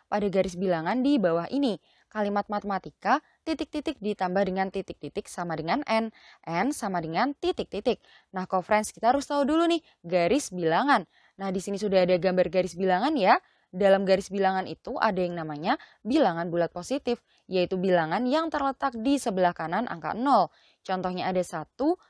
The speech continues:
dua, tiga, dan seterusnya. Kemudian, co-friends, ada juga nih yang namanya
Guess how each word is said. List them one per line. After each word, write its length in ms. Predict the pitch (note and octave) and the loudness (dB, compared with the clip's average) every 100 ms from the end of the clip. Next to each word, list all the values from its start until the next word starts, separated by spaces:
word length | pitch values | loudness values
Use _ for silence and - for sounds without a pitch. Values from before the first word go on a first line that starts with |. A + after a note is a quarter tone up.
| - | -10
dua, 480 | A3+ C#4+ D4 C#4 | 0 4 4 4
tiga, 480 | C4+ C4 G#3 A3 A3+ | 0 -4 0 4 4
dan 240 | F3+ E3+ G3+ | 4 2 0
seterusnya. 720 | F3+ E3+ F3 - B3 G#3 - _ _ - | -8 -12 -12 -8 -4 -4 -4 _ _ -6
Kemudian, 560 | B3 C#4 G#3+ F3 F3+ A3+ | -2 0 2 2 2 0
co-friends, 400 | A#3+ B3+ C4 - | 0 2 0 -2
ada 240 | F#3 E3 | -4 -2
juga 320 | E3 G#3+ C4+ | -2 2 2
nih 240 | C#4+ C4+ E3+ | 2 -2 -4
yang 80 | |
namanya 400 | D#3+ D#3 D#3 A3 | -6 -8 0 0